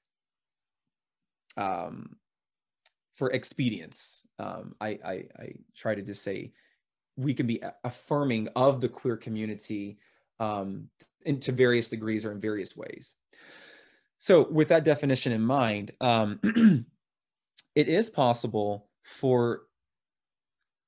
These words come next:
if you maintain a traditional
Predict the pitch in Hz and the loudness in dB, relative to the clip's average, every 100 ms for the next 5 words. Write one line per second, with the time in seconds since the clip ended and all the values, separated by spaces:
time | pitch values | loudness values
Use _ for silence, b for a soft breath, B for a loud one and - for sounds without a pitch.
0 | _ _ _ _ _ _ _ - 151 - | _ _ _ _ _ _ _ 0 0 2
1 | 147 139 131 - 139 127 120 - 123 120 | 2 4 2 0 -2 0 -2 -2 0 2
2 | 135 120 110 - | 2 2 0 -4